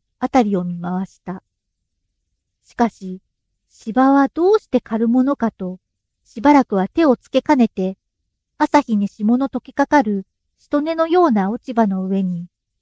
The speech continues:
ぼんやり座って時を過ごした。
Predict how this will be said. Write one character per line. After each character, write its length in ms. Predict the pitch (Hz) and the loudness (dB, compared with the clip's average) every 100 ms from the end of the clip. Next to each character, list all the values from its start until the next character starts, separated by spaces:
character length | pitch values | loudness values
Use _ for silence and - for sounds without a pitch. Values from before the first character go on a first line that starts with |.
| - | -2
ぼ 120 | 214 | 0
ん 100 | 269 | 4
や 140 | 320 | 4
り 80 | 277 | 2
座 260 | - - 190 | -2 -4 -4
っ 80 | 196 _ | -4 _
て 180 | 202 - _ | -6 -6 _
時 280 | - - 226 | -18 -10 -4
を 100 | 190 | -4
過 140 | - 185 | -6 -10
ご 140 | 185 | -10
し 140 | - | -12
た。 200 | - 160 | -18 -18